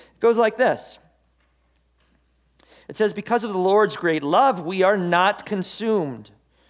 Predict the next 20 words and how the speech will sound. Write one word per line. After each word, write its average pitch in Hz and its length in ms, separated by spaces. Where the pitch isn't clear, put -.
for 151 120
his 143 100
compassions 175 920
never 160 280
fail." 127 380
Here 160 180
it 151 60
is. 139 160
"They 180 160
are 180 160
new 233 680
every 190 540
morning." 165 680
New 220 340
every 196 360
morning. 170 420
Great 165 380
is 139 180
your 143 100
faithfulness. 147 680